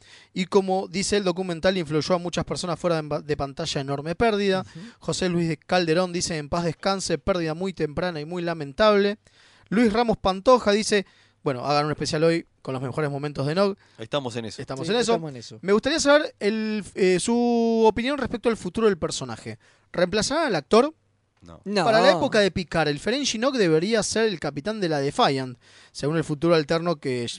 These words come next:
Speaker 1: vivió
Speaker 3: Sí,
Speaker 1: Jake Sisko.
Speaker 3: sí.
Speaker 1: Además, siendo su papá el gran Nagus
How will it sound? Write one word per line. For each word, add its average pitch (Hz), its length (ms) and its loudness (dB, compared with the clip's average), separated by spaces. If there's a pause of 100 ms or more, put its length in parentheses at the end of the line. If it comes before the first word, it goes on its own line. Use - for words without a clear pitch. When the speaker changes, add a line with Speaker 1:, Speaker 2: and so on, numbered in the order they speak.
Speaker 1:
vivió 131 280 0
Speaker 3:
Sí, 139 80 0
Speaker 1:
Jake 165 120 -2
Sisko. 165 420 -2
Speaker 3:
sí. 110 140 -12 (100)
Speaker 1:
Además, 185 460 0
siendo 165 320 -4
su - 100 -6
papá 165 200 0
el 180 60 0
gran 185 220 -2
Nagus 180 420 2